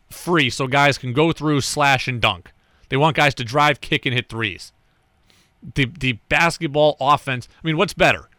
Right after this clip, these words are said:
One oh six to one oh four or seventy-nine seventy-six? One oh six, one oh four is better.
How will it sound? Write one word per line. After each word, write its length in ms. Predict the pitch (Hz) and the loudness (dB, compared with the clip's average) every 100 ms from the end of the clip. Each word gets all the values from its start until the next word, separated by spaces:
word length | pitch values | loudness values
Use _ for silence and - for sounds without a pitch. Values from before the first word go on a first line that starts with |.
| _ _ _ _ - _ | _ _ _ _ -20 _
One 320 | 127 135 196 | -6 0 4
oh 160 | 208 185 | 4 4
six 380 | - 180 185 - | 2 -2 -2 -2
to 80 | 175 | 2
one 180 | 180 | 2
oh 100 | 175 | 2
four 440 | 160 - 196 233 214 | 0 0 4 4 2
or 200 | 160 156 | 2 0
seventy-nine 720 | - 185 185 190 160 160 156 | 0 0 0 0 0 0 0
seventy-six? 880 | - 160 147 123 - 107 - - - _ | 0 0 0 -2 -4 -10 -12 -18 -18 _
One 300 | - 113 135 | -16 -2 0
oh 60 | 147 | 2
six, 240 | - 147 | 0 -2
one 120 | 143 135 | 0 -2
oh 60 | |
four 220 | - 131 | 0 0
is 80 | 117 | 0
better. 360 | 95 90 80 | -2 -8 -12